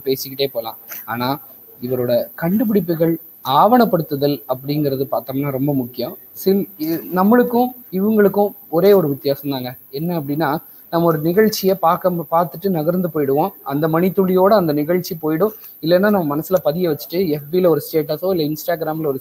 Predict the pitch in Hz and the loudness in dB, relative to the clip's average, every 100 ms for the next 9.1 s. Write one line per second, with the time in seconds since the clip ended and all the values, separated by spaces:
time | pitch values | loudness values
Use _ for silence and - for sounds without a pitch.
0 | - 156 160 160 180 190 - - - - | -6 -8 -6 -4 -4 -6 -12 -20 -6 2
1 | 196 208 175 151 151 123 - 202 254 226 | 2 2 2 2 2 0 0 2 2 0
2 | 254 220 208 190 196 208 202 190 180 175 | -2 0 0 2 2 4 4 2 0 0
3 | 175 175 165 170 156 139 147 156 170 151 | -2 -8 -4 -4 -4 -4 -4 0 0 0
4 | 139 151 165 143 131 120 123 123 120 - | 0 0 -2 -4 -4 0 2 2 0 -6
5 | - _ - 120 123 143 156 - _ _ | -20 _ -8 -4 0 0 -2 -8 _ _
6 | 139 165 190 208 196 165 147 139 143 135 | -6 -4 0 2 4 2 -4 -8 -6 -8
7 | 143 127 127 127 143 151 139 123 135 160 | -10 -10 -6 -6 -4 -4 -2 -4 -2 0
8 | 175 156 135 135 127 123 127 123 135 135 | 0 -2 0 0 0 -4 -8 -8 -8 -4
9 | 123 | -2